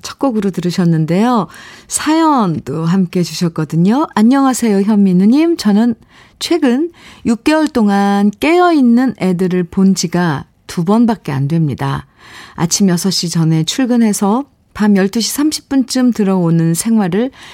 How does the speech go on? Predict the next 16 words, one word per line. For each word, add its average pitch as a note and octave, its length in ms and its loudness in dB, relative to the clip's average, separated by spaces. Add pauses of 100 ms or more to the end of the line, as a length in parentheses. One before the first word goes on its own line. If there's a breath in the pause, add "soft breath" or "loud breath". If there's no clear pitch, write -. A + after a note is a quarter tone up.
(180 loud breath)
육 F3+ 160 -2
개월 F#3 220 0
동안 D3+ 580 -2 (320 loud breath)
주말 A3+ 400 2
없이 F#3 420 -2
계속 G3+ 560 -2 (360)
반복했거든요. D#3+ 880 -6 (520)
회사 A#3+ 220 -2
다니며 E3+ 520 0
저녁에는 D#3+ 640 0
알바로 E3+ 400 -2
식당, D3+ 560 -6
끝나면 A#3 580 0
편의점으로 B3 600 0
가서 F3+ 360 -2
근무합니다. E3 840 -2